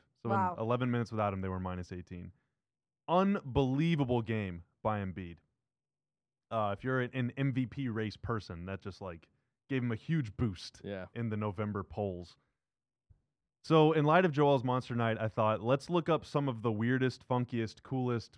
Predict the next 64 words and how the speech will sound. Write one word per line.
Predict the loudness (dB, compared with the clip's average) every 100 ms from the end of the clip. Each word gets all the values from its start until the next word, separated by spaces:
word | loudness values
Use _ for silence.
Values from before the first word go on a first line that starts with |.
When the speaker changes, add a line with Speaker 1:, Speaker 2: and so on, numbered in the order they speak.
| -8
Speaker 1:
greatest, | 0 2 2 -2 -4
worst | -2 -2 -2 -10 _
stat | 0 0
lines | 0 -2 -2
ever | -2 -2 -8 -18 _ _ _ _ _
Speaker 2:
Let's | -16 -12
do | -6
Speaker 1:
and, | -4
Speaker 2:
it. | -2
Speaker 1:
and | -4
see | -4 0
what | 0 0
we | -4
can | -6
find. | -6 -6 -6 -8 -12 _
So | -6 -4
who | -2
wants | -2 -2
to | -2
go | 0
for | 0
it? |
Speaker 3:
Amen. | 4
Speaker 1:
We |
all | 8 8
did | 6 4
a |
little | 4 2
bit | 2
of | 2
homework. | 2 0 0
We | 2
all | 2
came | 2 -2 -4
prepared | -4 -2 -2
with | -4 -4
a, | -4 -2
a | -2
handful | -2 -6 -4 -4
of | -4
'em. | -6
So | -6 -4
who | -2
wants | -2 -4
to |
go | -10 -4
Speaker 2:
I'll | -2
go | -2
Speaker 1:
first? | -2
Speaker 2:
first. | -6 -8 -10 _
Speaker 1:
All | 0
right. | 2 0
Speaker 3:
Let's | -2
do | 2 4
it. | 4 2 -8
Speaker 2:
Okay, | -4 -2 -4 -4
so, | 4 6 8 6 4
uh, | 2 4 4 2 0
my | -2 2 2 2 0
first | 0 -2 -4
one | -2 -2 -4 -6
is, | -6 -4 -2 -2 -6 -10 -6
uh, | -2 -2 -4 -12
the | -12 -10 -10 -10 -10